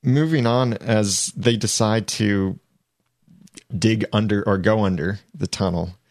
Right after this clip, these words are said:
into the castle, I wonder if when Robin was watching, he was thinking, "Whoa, this m-, woman can move boulders.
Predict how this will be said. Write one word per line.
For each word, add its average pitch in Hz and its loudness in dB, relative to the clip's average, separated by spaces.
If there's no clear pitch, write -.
into 92 0
the 82 -4
castle, 85 -4
I 131 6
wonder 113 2
if 107 0
when 110 0
Robin 104 2
was 92 0
watching, 98 0
he 101 -2
was 92 -2
thinking, 87 -2
"Whoa, 95 4
this - 4
m-, 104 0
woman 107 4
can 92 -2
move 92 0
boulders. 110 4